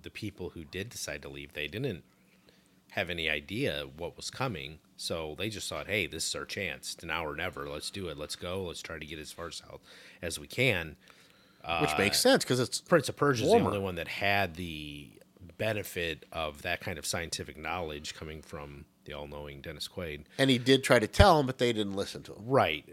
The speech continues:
Speaker 1: So, but I, you remove him from that room full of people, if you remove, uh, Gyllenhaal from all those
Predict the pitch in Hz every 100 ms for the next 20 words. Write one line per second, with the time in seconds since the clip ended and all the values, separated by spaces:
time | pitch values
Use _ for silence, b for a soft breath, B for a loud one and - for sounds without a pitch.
0 | 98 - 117 107 110 135 139 135 135 151
1 | 135 139 143 147 143 - _ _ - -
2 | - _ - - _ - - 139 139 -
3 | 104 104 107 101 - _ - 107 110 113
4 | 104 113 95 - 110 131 120 92 95 92
5 | 98 110 110 113 - 92 98 95 92 87
6 | 73 - - - - 117 123 117 127 -
7 | 95 95 104 104 -